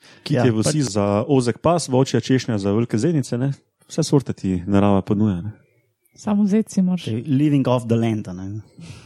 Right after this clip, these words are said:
Speaker 3: <laughs> Dobesedno.
Speaker 1: Okej.
Speaker 2: Eh, sa-, sam sekundo, eh, kje so pa našli te, eh, fosile? Mislim
Speaker 1: To si pa nisem zapomnil in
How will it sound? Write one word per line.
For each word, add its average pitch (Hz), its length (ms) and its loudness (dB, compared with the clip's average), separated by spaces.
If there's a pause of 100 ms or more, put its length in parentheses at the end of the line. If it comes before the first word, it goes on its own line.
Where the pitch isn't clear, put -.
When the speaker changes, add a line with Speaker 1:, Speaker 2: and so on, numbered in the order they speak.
(580)
Speaker 3:
<laughs> 196 960 -6
Dobesedno. 190 960 -2 (1200)
Speaker 1:
Okej. 135 220 2
Speaker 2:
Eh, 139 40 -4
sa-, - 180 -2
sam 143 240 2
sekundo, 135 360 0
eh, 117 200 2
kje 170 160 -2
so 196 120 0
pa 127 140 0
našli 151 360 2
te, 156 180 -2 (360)
eh, 107 480 -2
fosile? 123 520 0
Mislim 107 360 -6 (800)
Speaker 1:
To 120 120 -6
si 104 100 -4
pa 107 160 2
nisem 113 260 2
zapomnil 110 460 2
in 107 140 -2